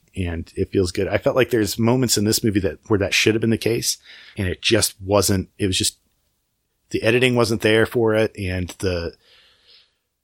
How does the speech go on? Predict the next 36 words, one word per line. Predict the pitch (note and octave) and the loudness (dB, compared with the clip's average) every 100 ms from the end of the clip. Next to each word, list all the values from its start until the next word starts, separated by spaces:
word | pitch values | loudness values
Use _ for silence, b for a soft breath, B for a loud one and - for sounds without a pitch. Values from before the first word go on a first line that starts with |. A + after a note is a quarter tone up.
| _ _ | _ _
it, | A#2 G#2+ - A2 | -4 -2 -2 0
it | |
just, | A2 - A2+ | 0 2 0
it | F#2+ | 0
just | - - - _ - | -2 -2 -8 _ -10
zoomed | G#2+ F#2+ A2 G2+ | -6 0 0 0
past | G#2 F#2+ - | -2 -2 -4
it | - | -6
too | F#2 | -6
fast. | - D#2+ - - - | -4 -6 -8 -10 -8
And | G2 F2+ E2+ D#2 B B B B _ _ _ _ _ _ _ _ _ B B | -4 -4 -4 -6 B B B B _ _ _ _ _ _ _ _ _ B B
yeah, | - G#2+ G#2+ G#2+ | 2 4 4 4
it | A#2 | 2
just, | A2 - - - | 2 0 0 -6
uh, | - A#2+ | -4 -2
that, | B2+ - | -2 0
that's | C#3+ C3+ B2 | 0 2 0
a | |
shame, | - E2 E2 - | 0 -2 -6 -6
'cause | A2+ A2+ | -2 2
I, | A#2 - | 2 2
I | |
do | B2+ | 0
feel | B2 C3 | 0 0
there's | A#2+ A2+ | 2 2
something | C3 B2+ A2 | 0 0 0
kind | - G2+ | 0 0
of | |
generic | F#2 F2+ F2+ F2+ F2 | -2 -2 -2 -4 -4
about | F2 E2+ | -4 -4
this | F2+ | -6
one | F2+ E2+ E2+ | -6 -6 -6
in | F2 | -6
a | E2+ | -6
way | F2 E2+ | -6 -6
that | F2 | -6